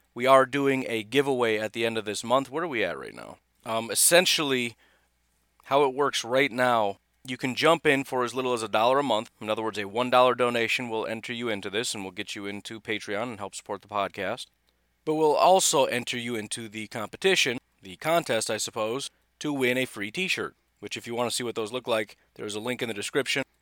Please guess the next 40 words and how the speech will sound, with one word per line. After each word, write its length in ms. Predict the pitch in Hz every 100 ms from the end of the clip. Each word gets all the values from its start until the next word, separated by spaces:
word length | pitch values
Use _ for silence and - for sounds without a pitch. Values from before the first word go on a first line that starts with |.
| -
to 100 | 104
go 200 | 104 104
to 260 | - 110 104
my 240 | 95 92
store. 520 | - - 170 180 180 - _ -
Check 200 | 131 123
out 100 | -
some 160 | 120
of 80 | 110
the 80 | 107
designs. 460 | 101 113 123 120
You'll 80 | 117
be 100 | 113
able 160 | 117 107
to 60 |
pick 280 | 104 120 - -
any 180 | 117
one 240 | 113 110 110
of 140 | 90
those. 220 | 78 60 - _ _ _ -
And 100 | 101
the 60 |
way 100 | 113
that 120 | 113
it 100 | 110
works 260 | 110 117 -
is 100 | 107
one 280 | 101 131 135
dollar 420 | 120 117 113 113 -
is 160 | 107
one 260 | 101 110 110
entry. 400 | 101 - 64 - _ _ -
And 100 | 101
it 100 | 92
does 160 | 117
not 220 | 117 131 -
have 260 | 131 123
to 60 | 123
be 360 | 113 113 107 - _ _ _ -
Patreon. 640 | 143 - 135 127 123